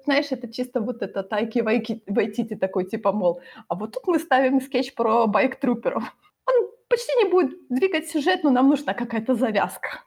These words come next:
о том, что I G Eleven появится у нас на сцене». Но это было, на самом деле, это очень, очень классный такой скетч. Я н-, не ожидала вообще <laughs> такого увидеть.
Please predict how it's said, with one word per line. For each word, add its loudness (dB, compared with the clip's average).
о -4
том, 0
что -6
I 4
G 4
Eleven 0
появится -4
у -4
нас -8
на -4
сцене». -4
Но 2
это -2
было, -2
на -10
самом -2
деле, -2
это -4
очень, -8
очень -8
классный -6
такой -14
скетч. -14
Я 0
н-, -2
не 4
ожидала 0
вообще -8
<laughs> -20
такого -6
увидеть. -8